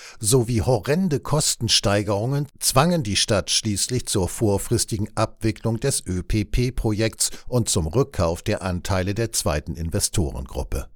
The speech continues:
Anschließend musste das niedergewirtschaftete System auf Staatskosten viele Jahre lang teuer saniert werden.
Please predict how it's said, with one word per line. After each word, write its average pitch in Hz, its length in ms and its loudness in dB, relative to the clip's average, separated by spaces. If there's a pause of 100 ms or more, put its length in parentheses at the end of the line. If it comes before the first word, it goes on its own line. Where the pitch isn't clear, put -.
(880)
Anschließend 123 840 2
musste 143 380 2
das 107 300 0
niedergewirtschaftete 110 1300 0
System 101 480 0
auf 98 220 -2
Staatskosten 104 840 0
viele 147 480 -2
Jahre 95 420 0
lang 90 320 -4
teuer 76 380 0
saniert 85 580 -4
werden. - 380 -10